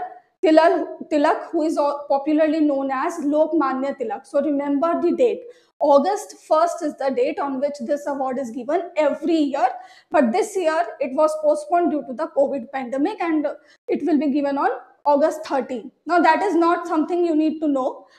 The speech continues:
or remember, but it was just for your information. But do remember this thing, that there is a specific date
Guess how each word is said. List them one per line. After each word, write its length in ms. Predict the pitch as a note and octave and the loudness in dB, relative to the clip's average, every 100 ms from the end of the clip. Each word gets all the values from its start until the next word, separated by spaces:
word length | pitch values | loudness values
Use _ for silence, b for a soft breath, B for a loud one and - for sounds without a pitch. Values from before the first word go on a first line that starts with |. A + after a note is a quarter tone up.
| - | 0
or 400 | C#4+ D4+ D4+ C4+ | 4 4 2 -2
remember, 420 | D#4 C#4 A#3+ A#3+ B4 B B _ | 0 0 0 0 0 B B _
but 180 | D4 C#4 | 0 0
it 160 | D#4+ E4+ | 0 2
was 200 | E4 D#4+ | 2 2
just 200 | D4+ - | -2 -2
for 140 | D4+ | -2
your 80 | D4 | -2
information. 560 | C4+ C4 C#4 C#4 F4 F4+ - - _ | -4 -4 -4 -2 -4 -6 -8 -20 _
But 240 | - D4+ - B3 | 4 4 4 -2
do 140 | F4+ G#4+ | 0 0
remember 360 | F#4+ E4 D4+ | 0 -4 -4
this 180 | D#4 D4+ | -6 -8
thing, 200 | - D#4+ | -4 -2
that 180 | E4 A#3 | -2 -2
there 140 | D#4+ | -4
is 140 | D#4+ D#4 | -4 -8
a 60 | |
specific 640 | E4+ - C#4+ D#4 F#4+ B3 A3+ | -10 -10 -10 -10 -6 -4 0
date 280 | D#4 D4 | 2 2